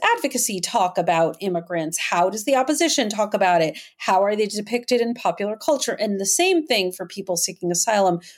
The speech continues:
within Australia. What was really noticeable in the U S case was that there was nothing about moving. There was stuff about harms, there was stuff about horrors, there was stuff about laws, there was stuff about conventions, there was stuff about the border and so on.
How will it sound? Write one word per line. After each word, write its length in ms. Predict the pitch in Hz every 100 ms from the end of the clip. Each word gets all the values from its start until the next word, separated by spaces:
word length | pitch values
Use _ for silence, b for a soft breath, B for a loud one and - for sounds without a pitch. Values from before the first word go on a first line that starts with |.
| B _
within 280 | 233 226 208
Australia. 680 | 196 - 359 403 294 220 220 B B B 233
What 440 | 220 262 294 -
was 200 | 262 254
really 300 | 247 440 415
noticeable 1040 | 240 202 208 - 202 185 196 185 175 170 - _
in 80 | 240
the 80 | 214
U 140 | 220
S 160 | 247 -
case 320 | - 480 -
was 140 | 285 254
that 140 | 269
there 100 | 247
was 160 | 247 208
nothing 380 | 240 262 294
about 280 | 269 214 180
moving. 640 | 180 196 208 165 - - - -
There 160 | 262
was 160 | 247 190
stuff 240 | - 185
about 280 | 175 160 143
harms, 480 | - 370 381 330 285
there 120 | 196
was 120 | 165
stuff 220 | - 151 -
about 220 | - -
horrors, 480 | - 392 339 285 -
there 100 | 175
was 100 | 160
stuff 220 | 147 -
about 300 | 143 135 -
laws, 500 | 302 370 320 277 -
there 120 | 190
was 140 | 160
stuff 240 | - 143 -
about 260 | 151 120
conventions, 580 | - 240 359 339 302 226
there 80 | 180
was 120 | 139
stuff 200 | - -
about 180 | - 131
the 60 | 240
border 320 | 294 311 254
and 120 | 185
so 200 | - 196
on. 100 | 165